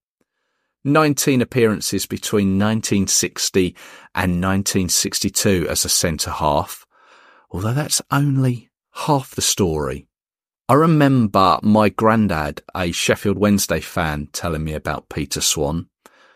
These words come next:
He, alongside two other Wednesday players, were involved in a betting scandal that saw him sent to prison for four months and banned for life.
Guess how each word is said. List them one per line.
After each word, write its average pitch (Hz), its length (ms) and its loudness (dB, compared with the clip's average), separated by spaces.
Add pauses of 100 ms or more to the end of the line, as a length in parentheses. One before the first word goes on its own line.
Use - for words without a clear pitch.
(260)
He, 147 180 2
alongside 120 760 2
two - 280 2
other 95 380 0 (140)
Wednesday 87 460 -2
players, 78 580 -2 (440)
were 98 100 0
involved 110 500 2
in 117 120 2
a 110 100 -4 (200)
betting 95 520 -2
scandal 71 840 -4 (760)
that - 120 -6
saw 120 300 0
him 104 220 -2
sent - 360 0
to - 100 -10
prison 135 420 0
for - 140 -6
four 92 260 0
months 80 580 -2
and 104 200 0 (100)
banned 113 440 0 (120)
for - 180 -2
life. 147 540 2